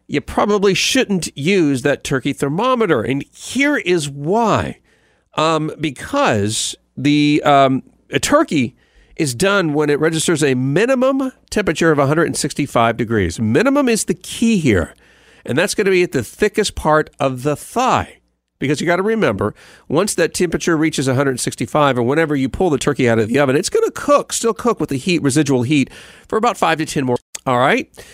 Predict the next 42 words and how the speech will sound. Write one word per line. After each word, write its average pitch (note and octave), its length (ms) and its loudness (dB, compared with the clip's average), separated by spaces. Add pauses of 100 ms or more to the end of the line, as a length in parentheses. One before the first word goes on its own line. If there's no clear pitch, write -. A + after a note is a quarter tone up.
(100)
So, F3 540 2
um, E3+ 420 4
if E3 160 -6
that C4 340 2
is F3+ 640 0 (360)
a C#3 100 -8
hundred F3+ 240 0
sixty-five E3 500 -2
degrees C#3+ 480 -2 (260)
in C#3+ 260 2
the C#3 340 2
thigh, C3+ 880 -2 (520)
well, F3 220 2
then E3 520 2
what D#3 260 0
is E3+ 140 0
it D#3+ 80 -2
doing D3 320 2
into B2+ 320 -2
the A#2 100 -2
breast? D3+ 340 -2
Well, D3+ 200 2
the D#3 100 2
idea E3+ 300 2
is D#3 140 -2
that D3 280 2 (300)
the, C#3 260 2
uh, A#2+ 220 4
the C3 320 -6
darker F3 360 0
meat A2 360 -4
actually D3 420 -6
takes D3 300 -4
a B2 60 0
little C3 260 0
bit C#3 120 0
more B2 280 0
heat B2 480 -2
than G#2+ 380 2
the A2 260 0
breast A#2+ 340 -2
itself. - 640 -4